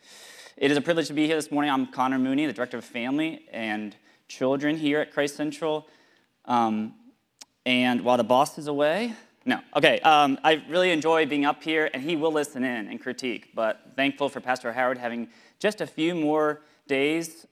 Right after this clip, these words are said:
um, of, um, vacation as well as prepping for the new year. Um, and so please pray for him, and I am really grateful to be up here.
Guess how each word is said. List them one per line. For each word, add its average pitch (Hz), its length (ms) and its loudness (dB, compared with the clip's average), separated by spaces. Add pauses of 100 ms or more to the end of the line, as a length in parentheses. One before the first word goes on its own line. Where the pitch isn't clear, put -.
um, 117 400 -4
of, 120 260 -2 (1160)
um, 113 360 0 (240)
vacation 156 460 0
as 123 80 -4
well 131 140 0
as 131 100 -2
prepping 135 320 -4
for 120 100 -12
the 110 80 -4
new 117 220 -4
year. 127 520 -4 (180)
Um, 117 400 -4
and 117 140 -8
so 117 260 -6
please 151 300 -2
pray 117 180 -4
for 110 160 -12
him, 117 360 -6
and 107 340 -6 (320)
I 120 140 4
am 135 200 4
really 127 160 2
grateful 117 460 -6
to 107 80 -12
be 110 180 -4
up 117 160 -4
here. 101 300 -6